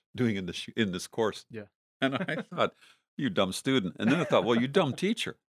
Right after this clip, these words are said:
Speaker 2: Oh.
Speaker 1: How did this student not know? How did this teacher not explain to this student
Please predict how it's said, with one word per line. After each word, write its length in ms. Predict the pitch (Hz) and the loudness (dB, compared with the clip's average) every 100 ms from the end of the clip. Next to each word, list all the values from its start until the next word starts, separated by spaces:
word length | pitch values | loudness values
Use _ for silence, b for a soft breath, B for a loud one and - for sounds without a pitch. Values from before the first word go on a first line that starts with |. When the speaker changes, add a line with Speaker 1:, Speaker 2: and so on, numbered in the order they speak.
| _ 127 | _ -16
Speaker 2:
Oh. 180 | 180 156 | -16 -2
Speaker 1:
How 140 | 135 | 2
did 100 | 180 | 2
this 140 | 180 - | 0 -2
student 360 | - 151 117 104 | -4 -2 -2 0
not 200 | 123 117 | -2 0
know? 360 | 113 90 80 _ _ _ | 0 0 -4 _ _ _
How 140 | 110 | -4
did 140 | 135 127 | -2 -2
this 160 | 113 | -6
teacher 280 | - 123 - | -4 -4 -4
not 180 | 98 101 | -2 -4
explain 340 | 98 - 98 90 | -6 -6 -4 -4
to 80 | 87 | -6
this 140 | 82 | -8
student 400 | - 104 85 76 | -8 -6 -6 -8